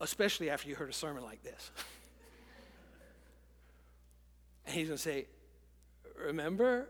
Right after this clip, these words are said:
heard it through the grapevine thing there? And you went out and did all you could to cultivate your grapevine for the rest of your life?"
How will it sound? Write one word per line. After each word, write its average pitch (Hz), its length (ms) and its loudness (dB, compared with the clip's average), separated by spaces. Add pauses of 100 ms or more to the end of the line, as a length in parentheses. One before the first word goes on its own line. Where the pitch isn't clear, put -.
(640)
heard 170 200 2
it 165 100 2
through 175 120 2
the 160 80 2
grapevine 180 580 2
thing 226 360 0 (100)
there? 233 200 -8 (1300)
And 131 180 -4
you 160 180 2
went 180 140 4
out 202 280 4 (720)
and 135 100 -6
did 135 140 0
all 151 180 4
you 185 160 0
could 208 300 4
to 139 80 -2
cultivate 196 600 2
your 196 120 2
grapevine 208 560 2
for - 100 -6
the 139 80 -4
rest 151 240 -4
of 180 60 -6
your 185 100 2
life?" 170 400 -6